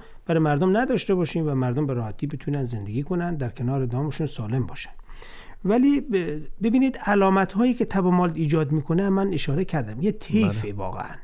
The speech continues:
Speaker 1: یعنی یه فرد می‌تونه با علائم بسیار ساده‌ای به تب مالت مبتلا باشه و این فرد حتی به پزشک هم مراجعه نکنه.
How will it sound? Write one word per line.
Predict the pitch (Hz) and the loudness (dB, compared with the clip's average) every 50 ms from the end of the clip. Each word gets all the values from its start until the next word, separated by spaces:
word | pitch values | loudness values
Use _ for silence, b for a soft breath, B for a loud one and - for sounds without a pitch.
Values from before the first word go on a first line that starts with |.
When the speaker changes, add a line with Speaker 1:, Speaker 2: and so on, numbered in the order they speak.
| - b b b b b b b b | -14 b b b b b b b b
Speaker 1:
یعنی | - 185 190 208 | 2 4 4 6
یه | 208 202 | 4 4
فرد | - - - 165 175 170 147 - | 2 2 2 2 2 2 2 2
می‌تونه | 180 - - 151 143 | 0 0 2 0 0
با | 127 123 139 196 - | 0 0 -2 -4 -4
علائم | - 139 139 139 139 156 170 156 135 127 123 | -2 -2 -2 0 0 0 0 0 0 -2 0
بسیار | 143 156 - - - - 175 180 208 208 | -2 0 -2 -2 0 0 0 0 0 -2
ساده‌ای | 190 - - - - - 180 156 151 131 135 147 170 190 202 220 226 - b b b b b b - | -2 -4 -6 -6 0 0 2 2 2 2 2 2 2 2 2 2 0 -2 b b b b b b -2
به | 180 | -4
تب | 170 - 180 160 | 0 2 2 4
مالت | 165 156 151 147 156 143 | 4 4 4 2 2 2
مبتلا | 151 143 127 - 143 135 131 131 | 0 -2 -2 -2 -2 -2 0 0
باشه | 139 165 151 - - 143 127 127 - b b b b b b b b | 0 -2 -4 -4 -4 -4 -4 -6 -8 b b b b b b b b
و | 151 143 139 143 | 0 0 2 4
این | 160 156 156 - 208 233 247 | 4 2 2 2 4 4 4
فرد | 214 - - 185 196 220 - | 2 2 0 0 0 2 2
حتی | 196 202 208 - 226 190 | 0 -2 0 0 0 0
به | 180 175 | 0 -2
پزشک | - - - - 160 151 226 226 214 - | -4 -2 -2 0 2 2 2 0 0 0
هم | 208 185 | 2 2
مراجعه | 170 160 151 143 139 131 123 143 131 131 147 175 196 208 208 - b b b b b b | 2 2 2 2 0 0 0 -2 -2 0 0 2 0 0 -2 -6 b b b b b b
نکنه. | 165 170 233 - 247 - 143 113 101 98 | 2 2 4 2 2 0 -2 -2 -2 -6